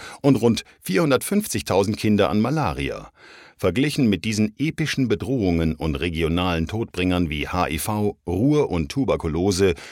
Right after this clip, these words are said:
stellt covid neunzehn in Afrika in der Tat ein marginales Problem dar.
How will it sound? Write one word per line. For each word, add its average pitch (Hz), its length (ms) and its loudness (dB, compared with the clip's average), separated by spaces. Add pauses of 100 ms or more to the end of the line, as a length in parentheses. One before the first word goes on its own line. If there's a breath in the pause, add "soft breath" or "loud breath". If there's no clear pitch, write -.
stellt 156 300 -2
covid 131 300 -2
neunzehn 107 400 0
in 82 120 0
Afrika 92 440 -2
in 85 100 -2
der 80 140 2
Tat 113 240 -2
ein 76 160 0
marginales 80 920 -2
Problem 101 440 -2
dar. - 300 -2